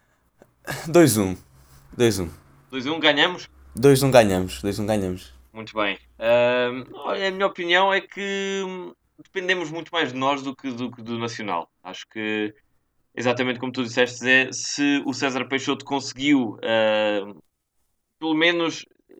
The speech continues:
Speaker 2: minimizar os problemas que tinha do lado esquerdo da defesa, no processo, pronto, de, de, de, de ataque para a defesa, acho que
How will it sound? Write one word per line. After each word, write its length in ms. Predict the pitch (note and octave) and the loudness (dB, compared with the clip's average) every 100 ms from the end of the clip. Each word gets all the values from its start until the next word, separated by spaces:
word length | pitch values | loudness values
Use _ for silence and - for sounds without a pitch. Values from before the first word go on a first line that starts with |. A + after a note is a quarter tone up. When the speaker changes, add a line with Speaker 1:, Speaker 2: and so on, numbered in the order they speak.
| - | -12
Speaker 2:
minimizar 1000 | C#3+ E3 F#3 E3 D#3 A#2+ C3+ B2+ G#2 F#2+ - _ | -4 -2 0 2 2 2 6 6 4 -2 -14 _
os 140 | - A2+ | -20 -18
problemas 480 | B2 A#2 C#3+ C#3 B2+ | -10 -4 -2 -2 -8
que 60 | |
tinha 200 | C#3 C3 | -8 -6
do 60 | A#2 | 0
lado 200 | A#2+ A#2 | 0 0
esquerdo 300 | - B2 A#2 | -4 -4 -2
da 60 | |
defesa, 340 | A2 - C3+ A2+ | -4 -2 -2 -2
no 140 | A2+ | -8
processo, 360 | - - A2+ - _ | -10 -6 -6 -8 _
pronto, 180 | G2+ - - | -16 -16 -10
de, 160 | G#2 | -10
de, 300 | F#2+ G2 F#2+ F#2 | -8 -10 -12 -14
de, 240 | G2+ F#2 F#2 | -16 -16 -14
de 60 | A2 | -16
ataque 340 | - A#2+ A#2+ | -4 -4 -4
para 140 | C#3+ A2 | -6 -6
a 40 | |
defesa, 440 | - B2 A#2 C3+ - _ _ _ _ _ _ _ | -4 -4 -4 -8 -14 _ _ _ _ _ _ _
acho 300 | - D3 - | 0 0 -2
que 120 | - | -4